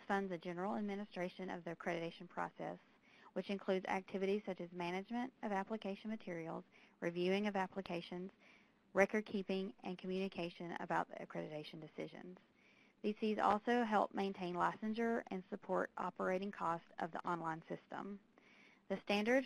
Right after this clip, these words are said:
fee, eh, which is payable at time of application, is fifteen hundred dollars. The appeals fee is two hundred and fifty, which will cover cost if a clinical internship is denied accreditation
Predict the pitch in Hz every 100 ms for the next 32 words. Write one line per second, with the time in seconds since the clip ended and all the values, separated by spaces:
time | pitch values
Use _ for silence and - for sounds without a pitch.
0 | - 190 180 202 233 - - 180 - 185
1 | 196 180 190 180 180 180 - - - 175
2 | 175 170 170 190 180 160 170 170 - 170
3 | - 185 - 208 190 175 170 135 - -
4 | 208 - _ - - - - - 196 190
5 | - 226 233 233 - 180 165 185 - -
6 | - _ _ _ 180 - - 202 190 180
7 | 190 190 214 - 175 170 - 175 - 170
8 | - 180 165 165 160 - - 185 180 -
9 | 196 - 185 185 - - 185 180 170 180
10 | 180 170 180 175 180 214 - 220 214 180
11 | - 170